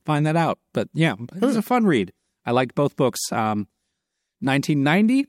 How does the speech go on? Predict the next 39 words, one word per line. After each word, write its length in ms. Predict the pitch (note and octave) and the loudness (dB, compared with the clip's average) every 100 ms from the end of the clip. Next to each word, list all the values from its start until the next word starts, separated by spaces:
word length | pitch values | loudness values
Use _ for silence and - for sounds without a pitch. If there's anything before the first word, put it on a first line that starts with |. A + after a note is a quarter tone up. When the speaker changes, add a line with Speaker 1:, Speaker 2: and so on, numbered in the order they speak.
| - | -6
Speaker 1:
uh, 240 | A#2 A#2 | -4 -2
it 140 | G#2+ A#2 | -2 -2
is 160 | A2 | -2
now 160 | A#2 A#2+ | 0 -2
twenty 280 | A2+ C#3 B2+ | -2 -2 -2
twenty-three, 500 | - C3+ B2 C3+ C#3 | -2 -2 -2 -2 0
and 80 | C3+ | 0
they're 100 | A#2+ | -2
st-, 360 | - - - | -8 -16 -16
still 340 | - - E3 C#3+ | -12 -2 -2 -2
touring, 380 | - E3+ G3 G3+ | 0 2 2 2
so 180 | C#3 | 0
I 120 | B2 C3 | 0 -2
expect 440 | B2 - D3 - _ _ _ | -6 -6 -8 -8 _ _ _
there'll 120 | - F#3 | -2 2
be 140 | F#3 | 2
a 40 | |
few 200 | D#3+ G3 E3+ | 2 0 0
more 160 | F3 | 0
books 260 | D#3+ F3+ - | 0 -2 -2
coming 260 | C#3 G2+ | 0 0
from 180 | G2 G2+ | 0 -2
this 140 | F#2+ - | -4 -4
guy. 220 | A#2+ C3 - _ _ | -4 -4 -6 _ _
<laughs> 260 | _ _ | _ _
We'll 120 | B2 B2 | -10 -4
see. 200 | F#3 C#3+ - _ _ _ _ _ _ | 0 0 -2 _ _ _ _ _ _
We've 180 | - C3 | -4 -4
got 200 | A#2 D3 | 0 0
Speaker 2:
All 60 | D3+ | 2
right. 60 | D3+ | 2
Speaker 1:
the, 140 | C3 | 2
uh, 200 | B2 A#2+ - - | 2 0 -4 -12
the, 240 | C3+ C3+ A#2 | -2 -2 -2
the, 220 | - C3+ - _ - | -2 -4 -4 _ -8
the 80 | B2 | -2
build-up 560 | C#3+ F3+ F#3+ A#3 - | 2 2 2 -2 0
and 280 | C3+ A#2 G#2+ | -2 2 0
the, 300 | G#2 A2 A2+ | 0 -4 -6